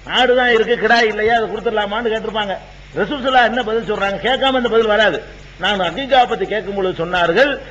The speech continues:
"லா யலுர்ருக்கும் ذுக்ரானன் குன்ன அவ் இனாசா." அந்த அறுக்கப்படுற பிராணி வந்து ஆணா இருந்தாலும் பெண்ணா இருந்தாலும் அதனால எந்த பாதகமும் இல்ல, நீங்க எதை வேணாலும் அறுத்துட்டு போங்க. அதனால நம்ம வீட்டுல ஆடுதான் இருக்கா, ஆட்டை எடுத்துட்டு போயிட வேண்டியதா.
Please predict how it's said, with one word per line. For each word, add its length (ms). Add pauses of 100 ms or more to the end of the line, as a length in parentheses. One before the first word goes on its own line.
(140)
"லா 260
யலுர்ருக்கும் 720
ذுக்ரானன் 580
குன்ன 580
அவ் 140
இனாசா." 500 (540)
அந்த 260
அறுக்கப்படுற 600
பிராணி 400
வந்து 200
ஆணா 400
இருந்தாலும் 480
பெண்ணா 280
இருந்தாலும் 580 (180)
அதனால 340
எந்த 180
பாதகமும் 480
இல்ல, 480 (200)
நீங்க 160
எதை 120
வேணாலும் 260
அறுத்துட்டு 280
போங்க. 440 (440)
அதனால 760 (300)
நம்ம 180
வீட்டுல 260
ஆடுதான் 400
இருக்கா, 240
ஆட்டை 260
எடுத்துட்டு 220
போயிட 100
வேண்டியதா. 460